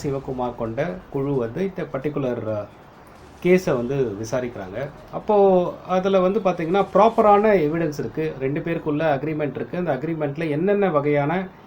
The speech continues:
பணத்தை எந்த நேரத்துக்கு கொடுக்கணும்னு இருக்கு. அதே மாதிரி இவங்களும் செட்டில் பண்ணியிருக்காங்க, அதற்கான ப்ரூஃபை முன் வைக்கிறாங்க.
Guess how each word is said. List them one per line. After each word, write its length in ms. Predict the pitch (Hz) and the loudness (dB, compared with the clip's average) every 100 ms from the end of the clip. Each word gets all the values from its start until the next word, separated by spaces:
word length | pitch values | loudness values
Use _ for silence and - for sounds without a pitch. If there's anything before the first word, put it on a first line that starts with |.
| - - | -20 -4
பணத்தை 400 | - 147 156 196 | 0 0 2 0
எந்த 220 | 156 180 | 2 2
நேரத்துக்கு 580 | 180 156 147 143 131 135 | 4 2 0 -2 -6 -4
கொடுக்கணும்னு 380 | 143 143 139 123 | -4 -2 -2 -2
இருக்கு. 340 | 104 95 165 - - - - - | -6 -6 -6 -8 -18 -20 -20 -6
அதே 280 | 139 170 233 | 2 6 6
மாதிரி 480 | 214 185 180 208 190 | 8 4 6 4 4
இவங்களும் 340 | 185 196 190 | 4 4 2
செட்டில் 300 | 175 190 185 | 0 -2 0
பண்ணியிருக்காங்க, 400 | 143 135 135 127 | 0 0 -2 -2
அதற்கான 500 | 165 143 143 143 131 | -2 -2 -2 -4 -6
ப்ரூஃபை 440 | 113 147 160 165 127 | -6 -6 -6 -4 -4
முன் 240 | 123 127 | -4 -4
வைக்கிறாங்க. 500 | 120 113 104 104 | -6 -8 -8 -6